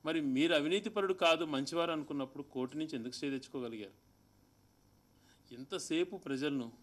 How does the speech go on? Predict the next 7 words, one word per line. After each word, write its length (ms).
మభ్యపెట్టి, 640
తనకున్నటువంటి 760
చాతుర్యతోనో, 520
తనకున్నటువంటి 560
నెట్వర్కింగ్‌తోనో, 920
తనకున్నటువంటి 920
నాలెడ్జ్‌తోనో 1000